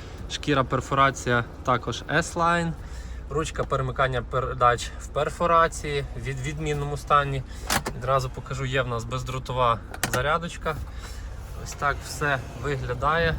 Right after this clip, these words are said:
Зеркала в нас складаються, гріються. Так, відразу покажу. Є асистент сліпих зон. Бачимо, є асистент сліпих зон, є асистент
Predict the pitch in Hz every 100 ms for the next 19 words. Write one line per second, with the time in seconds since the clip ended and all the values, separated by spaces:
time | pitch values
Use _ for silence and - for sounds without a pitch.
0 | - 117 - - 151 139 131 123 117 -
1 | 143 131 113 113 - 135 180 208 190 -
2 | 185 175 - - - - - - - -
3 | 120 104 - - - - - - - -
4 | - - - 135 120 120 113 - 123 120
5 | 113 120 - - - - 131 143 131 -
6 | 131 151 - 156 - 156 170 156 165 202
7 | 214 - - - - - - - - -
8 | 110 107 - 113 120 120 - 139 135 147
9 | 139 139 165 156 135 123 117 135 - 139
10 | 127